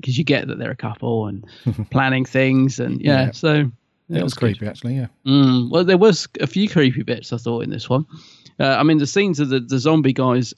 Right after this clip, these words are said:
Speaker 1: on the outs-, walking on the outside of the spaceship in the middle of the story was visually very cool, I thought.
Speaker 2: Yeah.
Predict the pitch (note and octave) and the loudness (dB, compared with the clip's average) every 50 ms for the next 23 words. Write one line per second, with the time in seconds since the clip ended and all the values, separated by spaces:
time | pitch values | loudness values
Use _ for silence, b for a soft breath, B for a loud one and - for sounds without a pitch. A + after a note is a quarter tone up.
0 | _ - C3+ C3 C3 C3 C#3 - - - - D#3+ D#3 C#3 C#3 B2+ - C#3 C3 B2+ | _ -2 0 0 2 0 0 -2 -4 -8 -10 -4 -2 -2 -2 0 0 0 0 2
1 | C3 C3 C3 - B2+ - - C3+ C3 B2 - G2 - - - C#3+ C#3+ C#3+ - - | 2 0 0 -2 -2 -2 0 0 0 0 -2 -4 -6 -4 -2 0 0 0 0 -2
2 | B2 A2 - A#2 A#2+ A2+ C3+ B2 C3 C3+ B2 A2+ D2+ A2 G#2+ E2 A2 A2 A2 - | -4 -4 -4 -4 -4 -2 0 2 2 4 4 2 0 -2 -4 -4 -4 -6 -4 -2
3 | - C#3 C3+ G#2+ F#2+ D#2+ - - - - B B B B B B B B B B | 0 2 2 2 0 -4 -6 -8 -12 -12 B B B B B B B B B B
4 | _ - C#3+ C#3+ - B2 A2 A#2 A2+ A#2 A2 G#2+ A2 - - A#2+ B2 B2+ B2 - | _ 0 0 2 2 0 -2 -2 -2 -2 -4 -4 -6 -8 -6 -4 -4 -4 -6 -8
5 | _ _ _ _ _ _ _ - A#2+ A2 A#2+ B2+ B2 A#2+ A#2 - - G#2 C3+ - | _ _ _ _ _ _ _ -6 -6 -4 -2 0 -2 -2 -4 -6 -8 -8 -8 -8